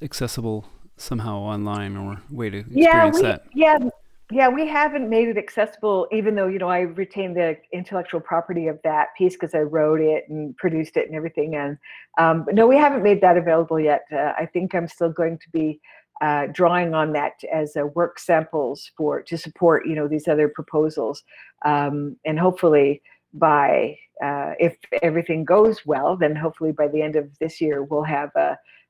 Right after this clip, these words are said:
Speaker 2: a nine episode web series, uh, called Indians on the <laughs> Airwaves, which hopefully will be funny, <laughs> which hopefully will be comedy. <laughs> Comedy's hard. <laughs>
Speaker 1: Yeah,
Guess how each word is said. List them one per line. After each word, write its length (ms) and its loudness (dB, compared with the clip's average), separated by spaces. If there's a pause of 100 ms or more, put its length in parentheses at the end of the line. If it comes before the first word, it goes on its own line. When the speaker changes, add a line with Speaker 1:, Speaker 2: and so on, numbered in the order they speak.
(120)
Speaker 2:
a 60 0
nine 460 0
episode 580 0 (140)
web 260 4
series, 880 -2
uh, 320 -6 (180)
called 240 -2
Indians 380 0
on 140 4
the 100 6
<laughs> 80 2
Airwaves, 640 2
which 320 -10
hopefully 320 -2
will 140 -4
be 300 -4 (260)
funny, 440 2 (200)
<laughs> 380 -2
which 180 -2
hopefully 280 2
will 200 4
be 240 2
comedy. 580 -2 (720)
<laughs> 800 -14
Comedy's 420 2
hard. 340 2 (260)
<laughs> 300 -6 (520)
Speaker 1:
Yeah, 320 2